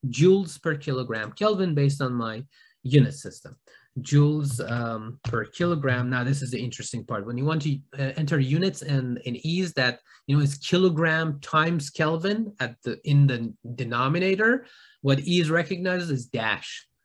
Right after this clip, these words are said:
the, when you want to multiply two units. That only works for units, not inside the code. If I have to multiply a bunch of things inside the code, you use a star, just like regular coding in matlab, eh, whatever you do. But in units,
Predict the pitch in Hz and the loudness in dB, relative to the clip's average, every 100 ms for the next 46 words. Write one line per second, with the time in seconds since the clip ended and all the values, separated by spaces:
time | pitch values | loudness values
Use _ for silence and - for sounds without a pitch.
0 | _ _ 123 113 127 131 127 139 135 127 | _ _ -10 -6 -2 -2 -2 -2 0 -2
1 | 127 - 135 113 104 _ 143 123 117 95 | -4 -6 -4 -4 -8 _ 0 0 -2 -8
2 | - 165 165 190 180 175 147 160 151 151 | -2 -2 2 4 4 4 2 2 4 2
3 | - - 143 156 156 143 151 147 135 139 | 0 -4 0 0 2 0 0 0 -2 -2
4 | 127 - - 113 127 131 135 139 139 131 | -2 -2 -10 -2 -2 0 0 0 0 -2
5 | 123 - 143 131 135 - 139 131 127 139 | -2 -8 -8 -6 -6 -4 -2 -2 -2 -2
6 | 135 139 156 139 143 135 - 127 90 - | -2 0 2 4 2 0 -2 -2 -2 -6
7 | _ _ 147 143 143 135 156 151 139 127 | _ _ -2 2 2 2 2 2 2 0
8 | - 147 135 123 117 110 127 139 113 95 | -2 0 0 -2 -6 -2 2 2 2 -4
9 | 98 131 120 123 127 139 127 123 113 - | -4 -6 -6 -6 -2 -2 -2 -4 -8 -10
10 | _ _ - - _ 165 165 156 175 247 | _ _ -20 -20 _ 2 4 4 8 8
11 | 185 151 143 | 8 4 -2